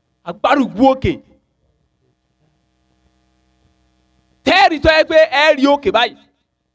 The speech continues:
Tí wọ́n sì mọ ọkọ̀, tí wọ́n mọ rìn lọ nínú ẹ̀. Táwọn èèyàn mọ gbanú ẹ̀ kọjá,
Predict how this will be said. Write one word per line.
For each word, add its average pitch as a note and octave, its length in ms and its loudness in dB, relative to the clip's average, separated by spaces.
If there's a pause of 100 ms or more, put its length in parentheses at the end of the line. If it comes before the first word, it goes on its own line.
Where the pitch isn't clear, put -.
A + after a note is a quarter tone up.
(1700)
Tí F4 80 2
wọ́n G#4 180 4
sì D4 100 -2
mọ B3 160 4
ọkọ̀, - 160 -4 (100)
tí E4 100 -10
wọ́n F#4+ 180 0
mọ C#4 100 4
rìn G#3+ 120 -2
lọ A3+ 80 2
nínú A#3+ 200 -4
ẹ̀. A#3+ 100 -4 (1120)
Táwọn D#4+ 160 -2
èèyàn C4 160 2
mọ A3 100 4
gbanú G#3+ 220 2
ẹ̀ G3 80 0
kọjá, F#3 180 -2